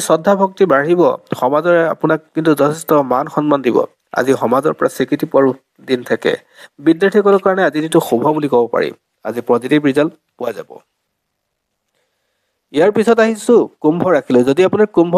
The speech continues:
ৰাশি হয়, তেনেহ'লে আজি অপেক্ষা কৰাৰ দিন। আপুনি কৰা কামৰ ৰিজাল্ট আজি আপুনি অপেক্ষাই কৰিব লাগিব। আজি বৰ এটা পজিটিভ নাথাকে, সকলো দিশতে আপোনাৰ সমস্যা আহিব।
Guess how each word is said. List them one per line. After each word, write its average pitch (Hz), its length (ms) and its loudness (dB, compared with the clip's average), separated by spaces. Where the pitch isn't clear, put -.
ৰাশি 175 200 -2
হয়, 131 180 0
তেনেহ'লে 160 380 0
আজি 139 180 0
অপেক্ষা 165 400 0
কৰাৰ 165 320 0
দিন। 113 100 -6
আপুনি 190 260 0
কৰা 170 300 2
কামৰ 190 340 0
ৰিজাল্ট 156 300 0
আজি 147 280 2
আপুনি 170 220 0
অপেক্ষাই 151 400 -2
কৰিব 131 260 0
লাগিব। 117 260 -2
আজি 160 180 2
বৰ 160 200 0
এটা 196 140 -2
পজিটিভ 170 360 0
নাথাকে, 131 460 -2
সকলো 202 340 0
দিশতে 165 420 -2
আপোনাৰ 165 320 0
সমস্যা 143 460 -4
আহিব। 117 200 -6